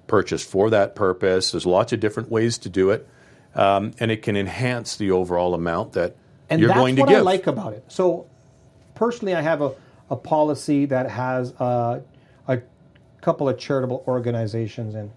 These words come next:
Speaker 2: um, the premiums that I'm paying, that will, that is a deduction to me today.
Speaker 1: Mm-hmm.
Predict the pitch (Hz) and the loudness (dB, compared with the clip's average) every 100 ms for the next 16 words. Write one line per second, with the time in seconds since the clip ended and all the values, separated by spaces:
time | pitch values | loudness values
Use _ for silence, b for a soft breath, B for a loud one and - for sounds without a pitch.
0 | b b b b b - 120 120 117 135 | b b b b b -6 -2 -2 -4 -8
1 | _ _ 139 127 - - 196 220 254 240 | _ _ -4 -4 -4 -8 -4 0 0 0
2 | 226 180 143 139 147 - 143 131 113 104 | -2 -2 -2 -2 -4 -4 -2 -2 -2 -6
3 | 104 110 _ _ _ _ _ _ _ _ | -10 -14 _ _ _ _ _ _ _ _
4 | _ _ 160 131 - 156 147 147 - 131 | _ _ -10 -8 -6 -4 -4 -4 -2 -2
5 | 123 117 - - - 127 127 165 - 156 | 0 -2 -6 -16 -6 -2 2 2 0 -2
6 | 135 143 131 127 - 113 95 - 117 | -2 -2 -2 -2 -4 -4 -6 -6 -6